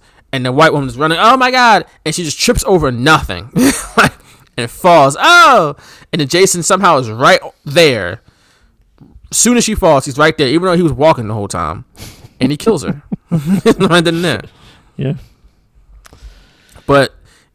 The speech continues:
Speaker 1: Chyna was chasing Ivory, but she ran into Val Venus, who put her in a fisherman suplex and got the win.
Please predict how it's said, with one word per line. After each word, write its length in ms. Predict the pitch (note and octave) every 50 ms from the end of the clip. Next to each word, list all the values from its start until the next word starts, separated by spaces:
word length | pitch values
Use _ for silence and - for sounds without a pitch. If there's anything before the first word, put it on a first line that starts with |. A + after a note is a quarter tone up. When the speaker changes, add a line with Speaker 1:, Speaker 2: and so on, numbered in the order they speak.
| _ _ _ _ _ _ _
Speaker 1:
Chyna 420 | - - F3+ F#3 G3 G3+ G3+ G3+ F#3+
was 140 | C#3+ - -
chasing 360 | - - F3+ F#3 F3+ - F3+ D#3+
Ivory, 500 | D3+ D3 D3 C#3+ D3 D3+ D3 C#3+ C#3+ - _ _ _ _ _ _ _ _ _ _ _ _ _ _ _ _ -
but 140 | C3 A#2+ -
she 140 | - B2
ran 240 | A#2+ C#3+ E3 F3+ F#3
into 180 | F#3 - E3+ D#3
Val 220 | D#3 D#3+ D#3+ D#3+
Venus, 320 | D3 D3 C#3+ C3+ C3+ C3+ -
who 80 | C3+
put 160 | - - D#3
her 60 | D#3 D3
in 60 | C#3
a 60 | B2+
fisherman 340 | - F3+ F3 - F3 D#3+ D#3
suplex 580 | - - C#3+ C3+ - C#3 B2 B2 B2 - - - _ _ _ _ _ _ _
and 480 | - A2 A#2+ B2 B2 B2 B2 B2 A#2+ B2+ _ _ _
got 360 | - A#2 A2 A2+ G#2+ - - - _ _ _
the 220 | - B2 A2 A#2
win. 340 | G2+ F#2+ F2+ D2 G1+ G1+ -